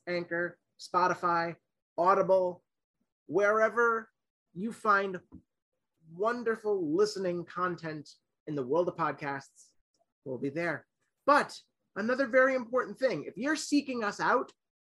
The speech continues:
we're seeking something out from you. And that is ratings, reviews, subscriptions,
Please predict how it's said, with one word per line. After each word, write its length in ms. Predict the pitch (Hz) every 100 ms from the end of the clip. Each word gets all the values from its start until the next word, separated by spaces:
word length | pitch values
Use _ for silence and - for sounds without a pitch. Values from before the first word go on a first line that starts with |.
| _ _ _ _ _ _ -
we're 140 | 233
seeking 420 | 247 285 262 254
something 380 | 233 214 202 190
out 200 | 165 143
from 180 | 156 139
you. 160 | 107 - _ _ _ _ _ -
And 140 | 131
that 180 | 151 160
is 440 | 156 156 143 - - _ -
ratings, 680 | 113 214 160 117 98 - - _ _ _
reviews, 580 | 143 139 151 170 220 - _ _ _
subscriptions, 760 | - 294 - 359 - 120 -